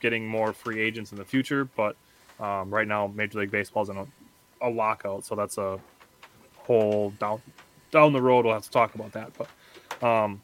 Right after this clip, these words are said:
you know, Lazard hyping up Amari Rogers is, is something good to see. Um,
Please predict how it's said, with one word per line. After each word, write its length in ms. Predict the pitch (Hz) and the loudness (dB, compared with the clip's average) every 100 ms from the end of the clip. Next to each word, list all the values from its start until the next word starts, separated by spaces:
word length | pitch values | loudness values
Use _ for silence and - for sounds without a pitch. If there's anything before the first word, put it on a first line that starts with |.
| _ - - | _ -20 -6
you 60 | 120 | -2
know, 120 | 113 | 2
Lazard 400 | 117 135 156 156 | 6 10 10 10
hyping 340 | 151 165 147 | 2 -6 -6
up 120 | 147 | -8
Amari 280 | 131 131 131 | -6 -6 -4
Rogers 420 | 117 120 123 127 | -2 -2 -2 -4
is, 380 | 117 110 107 - _ - - - _ _ - - | -6 -10 -12 -18 _ -20 -20 -20 _ _ -20 -12
is 100 | - | -8
something 260 | 123 123 120 | -4 -2 2
good 160 | 120 120 | 4 4
to 80 | |
see. 360 | 113 - 117 117 - - - - _ - | 2 2 2 2 -4 -20 -20 -20 _ 2
Um, 480 | 120 117 117 113 | 6 6 4 0